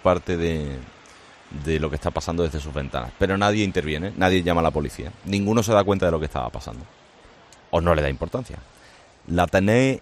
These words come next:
y Darley son dos psicólogos sociales, o fueron dos psicólogos sociales, que se preocuparon por este caso y decidieron estudiarlo. Y así es como descubrieron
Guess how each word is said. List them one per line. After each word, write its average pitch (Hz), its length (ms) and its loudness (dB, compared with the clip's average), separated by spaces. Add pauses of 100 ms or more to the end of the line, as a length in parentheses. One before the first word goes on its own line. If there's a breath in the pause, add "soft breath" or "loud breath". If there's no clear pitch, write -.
(140)
y 117 220 -2
Darley 117 500 2
son 92 260 -6
dos 92 140 -2
psicólogos 90 400 2
sociales, 95 460 0
o - 60 -14
fueron 90 220 -2
dos 76 160 -6
psicólogos 82 360 -2
sociales, 92 420 -2
que - 120 -4
se 92 120 0
preocuparon 85 480 2
por 73 100 -6
este - 180 -10
caso 80 280 -10
y 104 80 -4
decidieron 95 480 -2
estudiarlo. 73 560 -6 (440 loud breath)
Y 107 140 2
así 98 160 0
es 110 60 -6
como 131 160 2
descubrieron 131 580 2